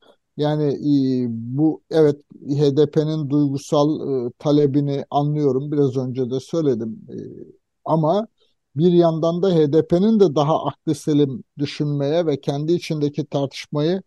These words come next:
bir başka düzlemde bir an önce halletmeye ihtiyaç var.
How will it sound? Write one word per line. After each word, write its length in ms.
bir 220
başka 640
düzlemde 680
bir 80
an 140
önce 260
halletmeye 640
ihtiyaç 480
var. 300